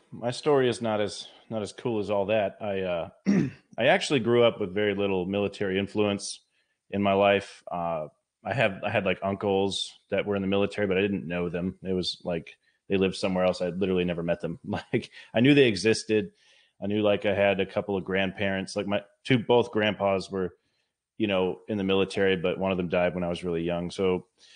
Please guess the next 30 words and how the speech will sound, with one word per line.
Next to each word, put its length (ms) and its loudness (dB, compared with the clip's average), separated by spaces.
growing 220 6
up, 120 6
the 80 4
only 120 8
real 160 8
influence 380 2
I 60 0
had 240 4
is 280 -4
my 100 -6
brother 320 4
joined 300 0
the 80 2
Army, 500 0
and 100 -8
he's 140 -6
two 100 -4
years 200 -2
older 200 -2
than 120 -6
me. 140 -6
He, 120 -6
he 140 -2
joined 240 0
the 80 2
Army 460 0
when 100 -6
he 60 -2
was 220 -4
seventeen, 680 -2